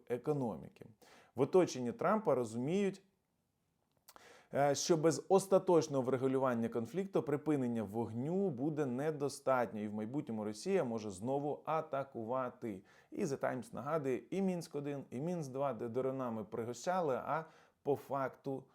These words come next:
до миру не привели. Ну і ще й пили горілку, чогось російську. Е, обнадійливий сигнал, автори кажуть, бачать у,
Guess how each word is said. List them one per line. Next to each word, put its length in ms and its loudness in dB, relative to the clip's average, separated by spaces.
до 200 -2
миру 400 -4
не 180 -4
привели. 540 -2
Ну 100 -4
і 40 -4
ще 140 -6
й 40 -4
пили 380 0
горілку, 460 -6
чогось 320 -12
російську. 640 -14
Е, 320 6
обнадійливий 720 6
сигнал, 720 6
автори 420 2
кажуть, 560 2
бачать 480 0
у, 240 2